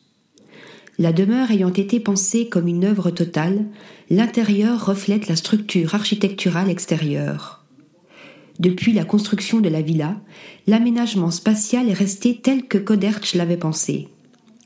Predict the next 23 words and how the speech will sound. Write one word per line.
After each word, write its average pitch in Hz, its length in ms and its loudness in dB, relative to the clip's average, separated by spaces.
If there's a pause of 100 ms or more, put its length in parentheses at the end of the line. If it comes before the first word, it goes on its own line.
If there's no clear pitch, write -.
lumineux 196 680 4 (380)
et 175 100 4
minimaliste, 185 920 -2 (300)
simplement 226 580 2
ponctué 196 500 0
de 190 120 0
mobilier 180 520 2
en 185 60 2
matière 165 420 0
naturelle 165 520 0
imaginé 170 420 0
par 170 180 -4
l'architecte. - 840 -6 (1800)
La 160 140 0
Casa 185 340 2
Coderch 175 640 -4 (300)
incarne 208 480 2
les 170 260 0
idées 202 200 2
proclamées 202 540 0
par 170 200 0
le 156 60 2
Catalan. 156 480 -2